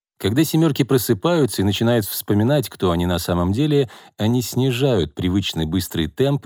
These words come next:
и начинают двигаться по жизни медленнее.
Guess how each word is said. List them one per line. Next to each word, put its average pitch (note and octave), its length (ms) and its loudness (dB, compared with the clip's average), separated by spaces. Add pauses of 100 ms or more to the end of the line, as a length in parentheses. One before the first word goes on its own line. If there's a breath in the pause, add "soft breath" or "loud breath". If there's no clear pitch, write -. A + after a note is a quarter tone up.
и A2+ 60 -2
начинают A2+ 500 0
двигаться G2+ 480 -2
по F#2+ 200 0
жизни E2 380 -2
медленнее. E2+ 720 -4